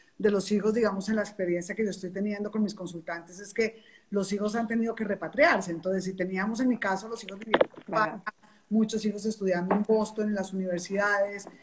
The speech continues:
Speaker 1: eh, alrededor del mundo, esos hijos que ya tenían una libertad, que ya se habían ido de casa, de alguna manera se ven forzados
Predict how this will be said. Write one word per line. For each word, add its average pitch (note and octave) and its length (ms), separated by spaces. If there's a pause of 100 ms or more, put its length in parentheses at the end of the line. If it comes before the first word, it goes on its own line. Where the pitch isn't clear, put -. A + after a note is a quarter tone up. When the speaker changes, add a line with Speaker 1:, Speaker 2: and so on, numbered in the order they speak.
(200)
Speaker 1:
eh, F#3+ 360
alrededor F#3+ 540
del G#3+ 140
mundo, A3 520 (360)
esos C4+ 340
hijos A3+ 500
que D#3+ 140
ya G#3+ 240
tenían D4 400
una C#4 140
libertad, G3 600
que D#3+ 160
ya G#3+ 240
se C#4 140
habían C4 260
ido A#3+ 200
de A3 120
casa, G3 400 (460)
de A3+ 120
alguna B3 220
manera C4+ 380
se B3+ 160
ven A3+ 180
forzados A#3+ 800